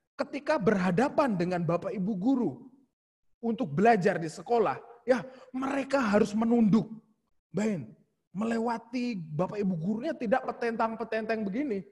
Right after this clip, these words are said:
ya, tapi menunduk. Dia menaruh hormat kepada bapak ibu gurunya. Ya, itu yang harus kita pelajari, itu yang harus kita hidupi sampai saat ini, anak-anak.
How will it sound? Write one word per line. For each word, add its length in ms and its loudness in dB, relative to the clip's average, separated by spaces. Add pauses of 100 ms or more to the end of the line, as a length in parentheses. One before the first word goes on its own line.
(160)
ya, 80 0
tapi 320 -4
menunduk. 560 -2 (240)
Dia 320 0
menaruh 720 -2 (320)
hormat 480 2 (320)
kepada 320 -6
bapak 240 -4
ibu 240 -4
gurunya. 400 -6 (1400)
Ya, 160 -8 (240)
itu 400 -2
yang 160 2
harus 400 0
kita 240 -10
pelajari, 800 -4 (320)
itu 320 -4
yang 80 -2
harus 240 0
kita 400 -6
hidupi 560 -2
sampai 400 -8
saat 320 -10
ini, 240 -8
anak-anak. 480 -8